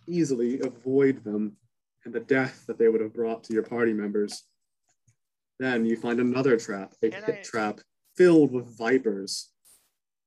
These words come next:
Speaker 1: You again avoid it. What are you gonna say?
Speaker 2: Can I harvest those arrows?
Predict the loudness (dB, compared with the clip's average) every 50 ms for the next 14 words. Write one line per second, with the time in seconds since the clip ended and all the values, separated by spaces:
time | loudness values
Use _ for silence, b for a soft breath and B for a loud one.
0 | _ _ _ _ _ _ _ _ _ _ _ _ -12 -6 -2 -2 -2 0 -2 -2
1 | -2 -4 -8 -8 -8 -8 -6 -6 -6 -8 -10 -14 _ _ _ -2 2 4 6 6
2 | 4 4 2 0 0 -2 -6 _ _ _ _ _ _ _ _ _ _ _ _ _
3 | _ _ _ _ _ _ _ _ _ _ _ _ _ _ -12 -10 -8 -8 -8 -8
4 | -10 -12 -14 -16 -14 -10 -8 -8 -8 -8 -10 -14 -16 -20 -20 _ _ _ _ -18
5 | -16 -16 -16 -18 -18 -18 -18 -18 -16 -18 -18 -20 -20 _ -20